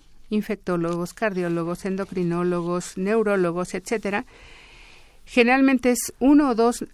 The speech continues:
especialistas por área, y en el caso de la neumología pediátrica, pues la, la de la voz es la neumóloga pediatra del Hospital General de México,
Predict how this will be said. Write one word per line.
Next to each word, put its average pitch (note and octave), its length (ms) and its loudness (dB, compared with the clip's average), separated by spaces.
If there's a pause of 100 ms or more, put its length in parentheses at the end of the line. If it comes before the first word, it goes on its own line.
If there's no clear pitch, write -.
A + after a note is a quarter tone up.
(140)
especialistas G3+ 960 -4
por G#3 220 -2
área, A3+ 400 0 (400)
y F#3+ 120 -2
en F#3+ 80 0
el F#3 120 -4
caso B3 240 -4
de C4 80 2
la G#3 140 0
neumología F3 560 -2
pediátrica, G3+ 880 -4 (580)
pues - 340 -4
la, F3+ 340 -2
la E3+ 220 -2
de F3 100 -2
la F3 160 0
voz G#3+ 480 -2 (120)
es - 420 -4
la E3 300 -4
neumóloga F#3 580 -2
pediatra F#3 540 -2
del E3 120 -4
Hospital F3 360 -8
General F3 340 -4
de F3+ 100 -2
México, G#3 540 -6